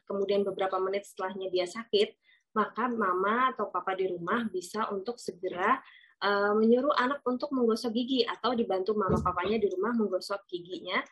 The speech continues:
di bagian gigi yang sakit tersebut. Dengan menggunakan pasta gigi berfluoride tadi ya. Nah, terus kemudian setelah, eh, menggosok gigi, coba untuk, eh, berkumur dengan air hangat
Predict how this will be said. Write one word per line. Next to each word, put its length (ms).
di 140
bagian 400
gigi 260
yang 140
sakit 260
tersebut. 540
Dengan 320
menggunakan 360
pasta 240
gigi 280
berfluoride 520
tadi 320
ya. 120
Nah, 160
terus 320
kemudian 480
setelah, 320
eh, 240
menggosok 480
gigi, 480
coba 320
untuk, 320
eh, 300
berkumur 480
dengan 240
air 180
hangat 380